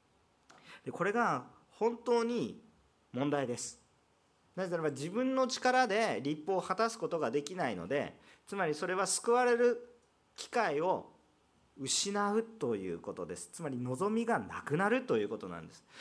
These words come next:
でも多くの場合、そんなことないと思ってるんです。だいたい五十パーセントとか、いや、まあ、八十パーセント、九十パーセント、「イエス様、僕信じます。でも、あと十パーセントぐらいちょっと私のやりたいことやりましょう」という感じになるんです。「でも、これぐらい大丈夫でしょ。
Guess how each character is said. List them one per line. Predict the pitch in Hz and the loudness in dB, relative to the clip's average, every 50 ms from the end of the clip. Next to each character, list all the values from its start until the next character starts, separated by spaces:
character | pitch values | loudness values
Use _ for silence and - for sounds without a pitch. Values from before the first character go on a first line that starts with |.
| - - - - | -18 -6 0 2
で | 220 | 4
も | 220 214 240 285 339 | 6 6 6 6 4
多 | 359 349 | 2 2
く | 349 | 4
の | 269 226 190 | 4 4 6
場 | 190 190 185 185 | 6 6 6 4
合、 | 196 220 233 147 - - - - - - | 4 2 0 0 -2 -4 -10 -18 -20 -8
そ | - - 208 | -2 0 2
ん | 226 | 2
な | 262 285 | 2 2
こ | 277 277 | 2 0
と | 302 285 | 0 2
な | 262 294 330 | 2 2 2
い | 349 | 2
と | 349 262 | 2 2
思 | 240 240 | 2 2
っ | 233 240 | 2 4
て | 240 208 | 2 2
る | 165 139 | 2 0
ん | 120 | -2
で | 113 | -4
す。 | 113 - - - _ _ _ _ _ _ - - _ - - 165 | -6 -8 -14 -20 _ _ _ _ _ _ -20 -20 _ -18 -8 -2
だ | 165 226 262 | 0 2 2
い | 247 | 2
た | 254 262 | 4 2
い | 254 214 | 2 4
五 | 190 202 208 | 4 2 4
十 | 233 262 - | 2 2 2
パ | - 277 | 4 2
ー | 294 | 4
セ | - 359 269 | 4 2 0
ン | 294 | 0
ト | - - | 0 0
と | - 156 | 0 0
か、 | - - 156 | 2 2 0
い | 135 - | 0 2
や、 | - 151 156 165 | 2 0 2 4
ま | 196 185 | 4 4
あ、 | 143 | 4
八 | - - 156 165 185 185 | 4 2 0 0 -2 -6
十 | 196 185 | -4 0
パ | 196 185 | 0 2
ー | 214 | 2
セ | 202 | 2
ン | 190 | 2
ト、 | 165 160 | 2 2
九 | - 214 202 202 | 2 0 0 0
十 | 214 202 | 0 0
パ | 214 214 | 2 2
ー | 202 226 | 2 2
セ | 208 | 2
ン | 196 | 2
ト、 | 175 160 | 2 2
「イ | 175 | 2
エ | 190 180 | 2 0
ス | 185 | 0
様、 | 175 160 160 160 | 0 0 0 0
僕 | 170 196 160 165 147 | 0 -2 -4 -4 -4
信 | - - 208 233 | -4 -4 -4 -2
じ | 233 | -2
ま | 220 208 | -2 -2
す。 | 190 - - - - - - - - - | -4 -6 -10 -18 -20 -20 -20 -20 -20 -4
で | - 196 247 | 0 2 2
も、 | 247 240 233 196 - - - - | 4 4 2 2 0 -6 -4 0
あ | - 233 | 0 2
と | 233 233 202 | 4 2 2
十 | 190 214 214 | 0 -2 0
パ | - 247 254 | 2 2 4
ー | 247 | 4
セ | 247 247 | 2 2
ン | 247 | 2
ト | 247 240 | 2 4
ぐ | 254 | 4
ら | 254 240 | 4 4
い | 208 | 4
ち | 214 220 | 2 0
ょ | |
っ | - | 2
と | 185 175 | 2 2
私 | 165 160 196 214 190 | 2 0 0 -2 0
の | 185 | 0
や | 170 160 | 0 0
り | 165 - | 2 2
た | - 202 | 0 0
い | 175 | 0
こ | 156 143 | 0 0
と | 151 | 0
や | 143 139 | 0 0
り | 143 | 0
ま | 151 151 156 | 0 0 0
し | 160 | 0
ょ | 170 | 0
う」 | 147 | 0
と | 131 127 | 0 0
い | 123 127 | 0 0
う | 123 135 - 131 | -2 -4 -8 -6
感 | - 143 139 143 | -4 -4 -4 -4
じ | 131 135 | -6 -8
に | 127 131 | -6 -2
な | 147 143 | -2 -2
る | 107 90 | -4 -4
ん | 85 | -8
で | 85 - | -14 -16
す。 | - _ _ _ - - - - | -20 _ _ _ -20 -20 -2 2
「で | 220 | 2
も、 | 247 233 202 175 - - - | 4 4 2 -2 -4 -8 -4
こ | - - 175 | 0 0 2
れ | 214 220 | 4 4
ぐ | 240 | 4
ら | 247 240 240 | 4 4 4
い | 226 180 | 4 4
大 | 214 233 254 | 2 2 2
丈 | 254 294 277 | 2 0 2
夫 | 269 233 | 4 4
で | 220 | 2
し | 220 240 | 4 2
ょ。 | 226 | -2